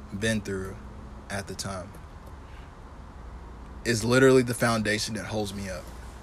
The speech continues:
From being bullied, from my times back in the day, around five years old until middle school,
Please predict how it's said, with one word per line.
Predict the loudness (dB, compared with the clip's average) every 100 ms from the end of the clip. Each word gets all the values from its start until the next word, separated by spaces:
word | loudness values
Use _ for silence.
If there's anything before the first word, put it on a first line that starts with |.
| -14 -14 -14 -14 -12
From | -4 0 6
being | 6 6
bullied, | 6 6 6 2 -2 -14 -16 -16 -16 -16 -14 -14 -14 -14 -14 -14 -14 -14 -14 -14 -16 -16 -16 -14 -14 -14 -14 -14 -14 -14 -14 -14 -14 -16 -16 -16 -16 -14 -14 -12
from | -2 2
my | 2
times | 4 4 4 2
back | 2 2 2
in |
the | -2
day, | 0 2 2 -4 -10 -14 -10 -4
around | -4 0
five | 4 6 4
years | 0 0
old | 0 0 -2 -6
until | -2 0 2
middle | 0 -2
school, | -4 -4 -4 -4